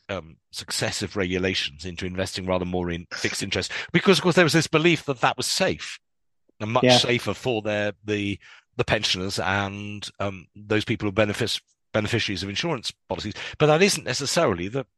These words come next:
Speaker 1: the case, is it? I mean, over the long term,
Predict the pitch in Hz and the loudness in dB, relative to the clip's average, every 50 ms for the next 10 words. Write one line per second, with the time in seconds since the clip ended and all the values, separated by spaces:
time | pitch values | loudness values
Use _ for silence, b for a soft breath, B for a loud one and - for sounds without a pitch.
0 | _ _ _ _ - 143 139 - - 202 - 85 78 - - 147 - - - - | _ _ _ _ -6 -6 -4 -2 -2 -2 -2 -2 -4 -4 -4 -4 -6 -6 -10 -12
1 | - - B B B B B 135 131 135 156 160 143 151 143 151 151 160 185 202 | -16 -18 B B B B B 2 6 8 8 8 8 6 4 4 6 6 6 6
2 | 196 185 175 156 - - 170 165 139 107 71 53 - 95 123 143 | 6 4 2 2 4 4 6 6 6 4 2 -2 -10 -16 -18 -18